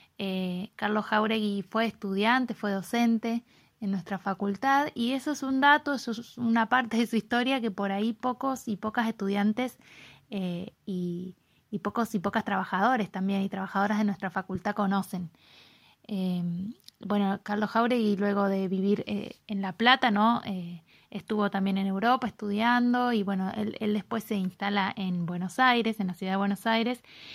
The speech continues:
Y, bueno, por ahí, eh, para muchos quedó como olvidada esa parte de la historia, ¿no? Eh, su recorrido por la facultad.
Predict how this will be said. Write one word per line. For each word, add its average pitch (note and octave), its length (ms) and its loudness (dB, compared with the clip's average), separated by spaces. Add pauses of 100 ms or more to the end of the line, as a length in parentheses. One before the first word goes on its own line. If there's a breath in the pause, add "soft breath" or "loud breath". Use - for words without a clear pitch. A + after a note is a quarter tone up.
(160 loud breath)
Y, C4+ 80 -6
bueno, A#3+ 240 4
por G#3 140 4
ahí, A#3 340 2
eh, G3+ 400 -2
para G3+ 220 0
muchos A#3+ 500 2
quedó G#3 320 -2
como F#3+ 560 0
olvidada F#3+ 540 2
esa F3 220 -6
parte F3+ 360 -6
de F3 100 -6
la F3 100 -6
historia, F3 440 -6
¿no? G#3 380 -2
Eh, F#3+ 160 -6
su F#3+ 160 -6
recorrido G3 520 -2
por G3 140 -4
la F#3+ 120 -4
facultad. G3 560 -4